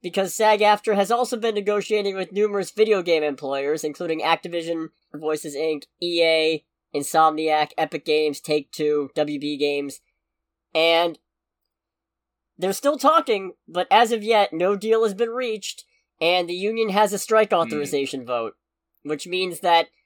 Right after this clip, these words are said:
Speaker 1: if this deal doesn't go through, not only are they on strike against Hollywood, they're also on strike against video games.
Speaker 2: I am completely okay with that.
Speaker 1: Yeah, like, of all industries to fuck, fuck the gaming industry. <laughs>
Speaker 2: Yeah, for real. I gen-,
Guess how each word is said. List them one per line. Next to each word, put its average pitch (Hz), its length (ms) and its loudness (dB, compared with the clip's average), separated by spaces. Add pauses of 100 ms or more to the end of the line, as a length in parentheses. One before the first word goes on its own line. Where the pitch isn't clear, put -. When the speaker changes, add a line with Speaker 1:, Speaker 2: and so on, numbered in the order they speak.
(360)
Speaker 1:
if 208 200 2
this 262 200 4
deal 240 200 2
doesn't 214 240 0
go 202 120 0
through, 196 320 -4
not 220 220 0
only 233 200 2
are 220 80 0
they 214 120 0
on 208 160 -2
strike 214 300 -2
against 202 280 -2
Hollywood, 240 540 2
they're 220 100 -2
also 220 280 0
on 202 120 -4
strike 208 280 -4
against 190 320 -2
video 185 280 2
games. 139 600 -4 (520)
Speaker 2:
I 135 180 8
am 131 180 2
completely 104 840 -8
okay 90 320 -6
with 73 220 -12
that. 76 340 -14
Speaker 1:
Yeah, 190 380 2 (340)
like, 202 340 -2
of 220 280 2
all 277 220 8
industries 254 520 -2
to 233 140 -8
fuck, 202 380 -2 (300)
fuck 226 360 -2
the 220 100 -4
gaming 180 400 0
industry. 147 580 -4
<laughs> - 40 -20 (280)
Speaker 2:
Yeah, 120 300 0
for 120 180 -4
real. 92 320 -2
I 104 120 -2 (160)
gen-, 143 340 -2